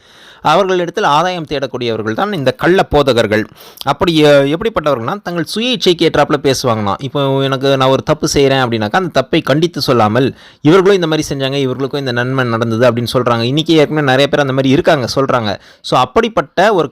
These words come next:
கட்டுக்கதைக்கு சாய்ந்து போகும் காலம் வரும். இவர்கள் வந்து கள்ள போதகர்கள் அப்படின்ற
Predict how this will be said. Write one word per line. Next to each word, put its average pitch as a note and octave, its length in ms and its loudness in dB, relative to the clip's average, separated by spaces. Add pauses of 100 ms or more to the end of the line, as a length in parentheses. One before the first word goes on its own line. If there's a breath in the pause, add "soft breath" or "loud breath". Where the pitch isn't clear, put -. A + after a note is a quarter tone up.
கட்டுக்கதைக்கு E3+ 460 0
சாய்ந்து C#3+ 360 -2
போகும் C#3 240 2
காலம் B2+ 300 2
வரும். A2 200 -2
இவர்கள் C#3 340 -2
வந்து D3+ 220 -6
கள்ள D#3 440 0
போதகர்கள் C#3+ 680 2 (160)
அப்படின்ற B2+ 320 -6